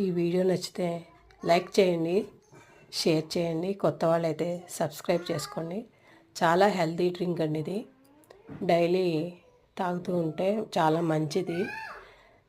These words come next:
బీపీ, షుగరు, కొలెస్ట్రాల్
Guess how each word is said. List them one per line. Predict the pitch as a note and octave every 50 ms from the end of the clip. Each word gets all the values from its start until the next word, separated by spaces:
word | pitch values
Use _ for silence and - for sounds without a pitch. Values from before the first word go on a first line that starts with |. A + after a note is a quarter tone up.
| _ _ _ - - - - - - - - - - - E3+ F3
బీపీ, | G3 F#3+ F#3 F#3+ - G3+ G3+ G3 -
షుగరు, | G#3 F3+ F3 E3+ E3 F3 F3+ F#3 G3+ G3+ - - _ _ _ _ _ -
కొలెస్ట్రాల్ | - F3+ E3+ E3 D3 - - - E3+ E3 D#3+ E3 F3